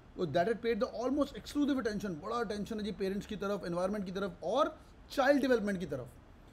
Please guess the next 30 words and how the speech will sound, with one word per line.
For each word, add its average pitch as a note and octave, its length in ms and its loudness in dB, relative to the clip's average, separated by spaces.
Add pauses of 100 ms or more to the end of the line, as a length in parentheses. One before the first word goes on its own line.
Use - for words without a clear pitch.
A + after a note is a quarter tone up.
(200)
While E3 300 4
ignoring D#3+ 640 2
the F3+ 200 2
influence F3 420 -2
of F#3 200 -2
child's F3+ 420 0 (220)
innately E3+ 680 0
endowed E3+ 480 -2
pre-, D#3+ 200 -6
predispositions। D#3+ 800 -2 (680)
कह F#3+ 80 -2
रहा, A#3+ 80 2
"रुक G#3 220 -2
जा G#3+ 180 2
भाई, F3+ 420 0 (260)
तू A#3 100 -2
ignore G3+ 360 2
कैसे A3+ 300 -2
कर F#3 180 -2
सकता E3+ 460 0
है? E3 360 2 (380)
Thomas D#3 280 0
और F3+ 120 2
Chess G#3+ 440 0 (320)
Ignore G#3 340 2
कैसे F#3+ 280 -4
कर C#3+ 160 -2
सकते C#3+ 320 -6
हो D3 100 2
तुम? A#3+ 260 0